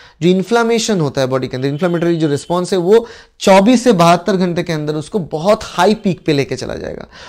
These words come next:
और कभी भी किसी के शरीर के अंदर इन्फ्लेमेटरी रिस्पॉन्स बहुत ज़्यादा, क्योंकि उस-, क्योंकि उसमें पेन होगा, उसमें रेडनेस होगा, उसमें स्वेलिंग होगा, है ना, सारी चीज़ें उसमें होता है, पेन, स्वेलिंग, रेडनेस, हीट, सब कुछ। अगर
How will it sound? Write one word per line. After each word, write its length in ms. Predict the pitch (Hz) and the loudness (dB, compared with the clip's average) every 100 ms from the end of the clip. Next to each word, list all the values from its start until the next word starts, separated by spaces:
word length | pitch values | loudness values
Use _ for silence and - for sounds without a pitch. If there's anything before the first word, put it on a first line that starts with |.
| - | -8
और 60 | |
कभी 360 | - 185 190 269 | 0 4 6 6
भी 120 | 262 | 4
किसी 200 | 220 220 | 2 0
के 100 | 226 | 0
शरीर 200 | 214 202 | 0 0
के 60 | 208 | 0
अंदर 180 | 208 208 | 0 0
इन्फ्लेमेटरी 460 | 180 175 202 202 | 0 -2 -4 -4
रिस्पॉन्स 300 | 196 - 208 | -6 -6 -4
बहुत 220 | 151 165 | 2 2
ज़्यादा, 180 | 170 156 | 4 0
क्योंकि 180 | 160 196 | -2 -4
उस-, 100 | 190 | -4
क्योंकि 180 | 202 214 | -2 -2
उसमें 260 | 185 175 | -2 0
पेन 260 | - 220 220 | 2 4 4
होगा, 260 | 185 170 165 | 4 4 2
उसमें 200 | 151 151 | 2 0
रेडनेस 380 | 185 196 202 | 2 0 -2
होगा, 180 | 175 160 | 0 0
उसमें 180 | 143 151 | 0 -2
स्वेलिंग 380 | - 208 226 202 | 2 4 4 2
होगा, 160 | 165 | 2
है 80 | 185 | 0
ना, 120 | 254 - - - | -2 -6 -16 -20
सारी 320 | - 202 233 | 2 4 6
चीज़ें 300 | 233 233 208 | 4 4 4
उसमें 220 | 208 175 170 | 4 4 0
होता 240 | 135 - | 0 -6
है, 80 | - | -8
पेन, 300 | - 175 185 | 0 0 0
स्वेलिंग, 320 | 165 165 170 | 0 0 2
रेडनेस, 340 | 156 156 160 | 0 0 -2
हीट, 220 | 139 180 - - - | -2 -4 -8 -20 -6
सब 200 | - 226 | 0 2
कुछ। 200 | 180 - - - - | 2 0 -6 -12 0
अगर 200 | 196 | 2